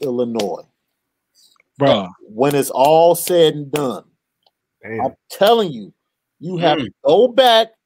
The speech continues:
Speaker 1: and look at, we had this discussion, Ryan Baker was the first one, after giving credit. Ryan Baker, who was with that nineteen eighty-nine team
Speaker 4: Yep, sure was.
Speaker 1: on the sidelines as a G A.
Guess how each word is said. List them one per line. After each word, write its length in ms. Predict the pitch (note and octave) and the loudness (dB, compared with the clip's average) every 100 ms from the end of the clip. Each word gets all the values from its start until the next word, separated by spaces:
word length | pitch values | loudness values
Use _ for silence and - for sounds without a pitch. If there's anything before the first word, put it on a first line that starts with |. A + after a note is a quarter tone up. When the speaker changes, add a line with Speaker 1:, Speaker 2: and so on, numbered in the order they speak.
| _ _ _ _ _ | _ _ _ _ _
Speaker 1:
and 360 | D3 B2+ B2+ F3+ | -10 -8 -4 0
look 220 | A3 A3+ | 0 0
at, 260 | A3 A3 - | -2 -2 -6
we 240 | B2+ A3+ | -12 -2
had 280 | A#3 A3+ A3 | 2 2 2
this 160 | A3 G#3+ | -2 -6
discussion, 560 | G#3+ - G#3+ F#3+ F3 | -10 -4 -2 -2 -4
Ryan 460 | C#3 B2 E3+ G3+ G3 | -6 -4 -2 -4 -4
Baker 340 | G#3+ G#3+ G#3 | -2 -2 -2
was 200 | F3+ E3 | -2 -2
the 100 | C#3+ | -4
first 300 | C#3 F3+ F#3+ | -2 -2 -2
one, 140 | E3 D3+ | -4 -4
after 180 | C#3 C#3+ | -4 -4
giving 260 | D#3+ F3 | -8 -8
credit. 360 | F3+ F#3 B2+ F2+ _ _ _ | -2 -2 -2 -6 _ _ _
Ryan 500 | A2 C3+ F#3+ A3+ A#3+ F3 | -4 0 2 2 0 2
Baker, 480 | A#3 A#3 - D#2+ _ _ _ _ _ _ | 2 2 -6 -12 _ _ _ _ _ _
who 220 | G#3 A#3 A3+ | -2 -2 0
was 180 | G3 | -2
with 360 | D3+ F#3+ C#4 C#4+ | 0 2 2 2
that 200 | A#3+ A#3 | 0 0
nineteen 480 | G#3+ A3+ A#3 A#3+ A3 G#3 | 0 -4 -4 -8 -8 -2
eighty-nine 640 | A3 A3 G#3+ G#3+ A3+ A3 | -2 -2 -4 -2 -2 -4
team 340 | A#3 B3+ B3 - | 0 2 2 -2
Speaker 4:
Yep, 140 | B2 E3 _ _ | -8 -10 _ _
sure 220 | - A#2+ B2+ | -12 -8 -4
was. 400 | D3 D3+ A2+ - _ _ _ _ | -4 -4 -8 -20 _ _ _ _
Speaker 1:
on 180 | E3 A3+ | -2 -2
the 80 | A3 | -2
sidelines 1040 | A#3 A3 A3+ F#3 F3+ C#3+ G2 D2 - _ _ _ - - _ B2+ | 2 2 2 0 -4 -6 -10 -18 -20 _ _ _ -20 -20 _ -4
as 180 | F3 | -4
a 60 | F#3 | -4
G 320 | D#3 A3 A3 | -10 -6 0
A. 320 | A3 F#3 F#2+ | 0 0 -4